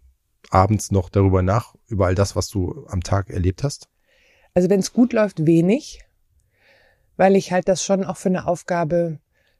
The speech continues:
Speaker 2: in so eine Distanz zu kommen.
Speaker 1: Mhm.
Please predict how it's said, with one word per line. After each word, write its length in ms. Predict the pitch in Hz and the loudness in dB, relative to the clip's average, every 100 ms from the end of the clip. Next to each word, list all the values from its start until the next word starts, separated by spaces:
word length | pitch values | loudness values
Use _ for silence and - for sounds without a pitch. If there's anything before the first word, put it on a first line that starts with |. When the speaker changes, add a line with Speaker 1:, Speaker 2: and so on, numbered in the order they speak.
| _ | _
Speaker 2:
in 220 | 175 175 | 0 0
so 160 | 160 170 | 0 -2
eine 420 | 165 160 160 147 - | -2 -2 -4 -6 -6
Distanz 460 | 160 - 160 151 | -4 -4 -4 -4
zu 140 | - 160 | -10 -14
kommen. 400 | - 131 123 120 - | -12 -12 -12 -14 -16
Speaker 1:
Mhm. 160 | 85 | -16